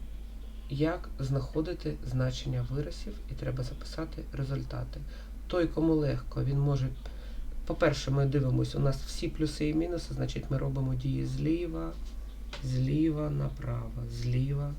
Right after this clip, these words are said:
направо. А, ті, хто не впевнений,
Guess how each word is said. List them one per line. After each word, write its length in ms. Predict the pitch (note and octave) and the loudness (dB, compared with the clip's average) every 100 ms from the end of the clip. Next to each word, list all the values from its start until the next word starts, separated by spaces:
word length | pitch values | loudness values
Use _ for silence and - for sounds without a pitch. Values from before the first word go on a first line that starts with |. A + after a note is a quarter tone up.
| - | -4
направо. 640 | B2+ B2+ C3+ B2 A2 A2+ B2 - - - - - - - - - - | -2 -2 -2 -4 -4 -6 -6 -8 -8 -8 -8 -8 -8 -8 -8 -8 -2
А, 460 | C#3 C3+ C3 C3 B2+ B2+ B2+ - - - | 0 2 2 4 4 2 -2 -4 -8 -8
ті, 260 | E3+ F3 D3 | -2 0 0
хто 300 | - - F3+ | 0 4 6
не 160 | E3 | 6
впевнений, 880 | E3 - E3 F3 F3 D3+ C3 A#2+ B2 | 6 2 2 2 2 2 4 2 -2